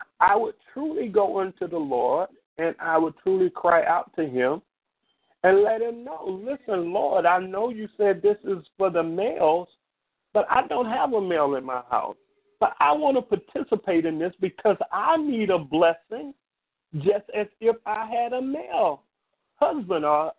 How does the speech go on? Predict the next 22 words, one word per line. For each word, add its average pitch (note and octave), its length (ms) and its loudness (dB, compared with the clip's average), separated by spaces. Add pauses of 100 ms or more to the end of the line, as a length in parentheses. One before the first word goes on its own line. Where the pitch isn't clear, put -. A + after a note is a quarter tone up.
my F#3+ 320 -2
husband F#3 540 -2
was B2 240 -2
in A#2+ 160 -8
the B2 80 -4 (100)
house - 220 -8 (180)
with A#2+ 300 0
me." F#2+ 240 -6 (500)
Hear G#3+ 140 6
what A3+ 80 2
I'm A3+ 240 -4
saying? - 320 -4 (680)
And G#3+ 160 4 (140)
I C4+ 260 4
believe F#3 720 -2 (300)
because B3+ 580 -2
of A#3+ 200 -4
this, D#4 260 2 (180)
because A3 440 -12
of A#3+ 160 -6
this C4 160 -4 (120)
scripture F#3+ 560 -8